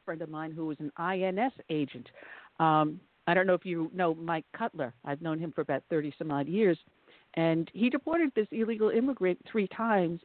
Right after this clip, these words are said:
and the guy came back and killed my friend, police officer Bob Nishadi. Uh, this has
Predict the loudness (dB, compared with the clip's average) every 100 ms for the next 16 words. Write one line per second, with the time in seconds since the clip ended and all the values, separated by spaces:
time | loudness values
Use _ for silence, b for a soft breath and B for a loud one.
0 | 0 2 4 4 2 2 0 2 2 2
1 | -2 -10 -4 0 0 -2 _ -4 0 0
2 | 0 -2 -4 0 0 -2 -4 -2 0 0
3 | 0 -4 0 2 2 -4 B B B B
4 | 0 4 6 4 _ _ -6 0 0 0